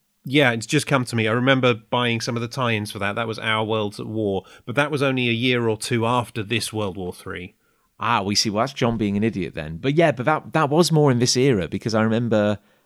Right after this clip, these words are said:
Speaker 2: I think even, like, Young Justice was still a thing
Speaker 1: Yes,
Speaker 2: around that
Speaker 1: yeah, I
Speaker 2: time.
Speaker 1: remember
Speaker 2: Yeah.
Speaker 1: having the Young Justice tie-in issues.
Speaker 2: Yeah. Wild. The, um, I think,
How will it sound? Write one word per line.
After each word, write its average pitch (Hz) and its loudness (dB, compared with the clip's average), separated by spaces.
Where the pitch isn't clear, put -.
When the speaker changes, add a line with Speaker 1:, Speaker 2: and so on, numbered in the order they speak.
Speaker 2:
I - -10
think 139 -2
even, 107 2
like, 101 -2
Young 120 2
Justice 135 2
was 98 -4
still 92 -4
a 85 -6
thing 85 -12
Speaker 1:
Yes, 127 -6
Speaker 2:
around 101 2
that 120 6
Speaker 1:
yeah, 113 6
I 110 2
Speaker 2:
time. 117 2
Speaker 1:
remember 117 0
Speaker 2:
Yeah. 110 4
Speaker 1:
having 101 0
the 104 0
Young 101 0
Justice 101 -6
tie-in 87 -8
issues. 90 -12
Speaker 2:
Yeah. 101 -6
Wild. 98 -4
The, 165 8
um, 143 4
I 151 2
think, - -6